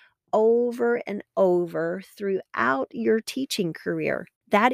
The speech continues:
is, if you truly desire to create longevity within this work of service as a yoga teacher.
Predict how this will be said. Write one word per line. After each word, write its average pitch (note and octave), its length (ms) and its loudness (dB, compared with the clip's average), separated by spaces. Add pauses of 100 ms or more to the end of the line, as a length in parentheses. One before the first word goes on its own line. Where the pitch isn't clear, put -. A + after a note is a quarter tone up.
is, G3 340 4
if - 260 0
you F#3+ 80 0
truly A#3 440 2
desire E3+ 680 2
to - 140 -8
create F3 380 0
longevity E3+ 840 -2
within G3+ 580 -4
this A#3+ 260 -4
work F3+ 260 -4
of F#3+ 120 -6
service - 840 -2 (140)
as D#3+ 160 -4
a F3 60 -6
yoga G#3 340 0
teacher. - 520 -12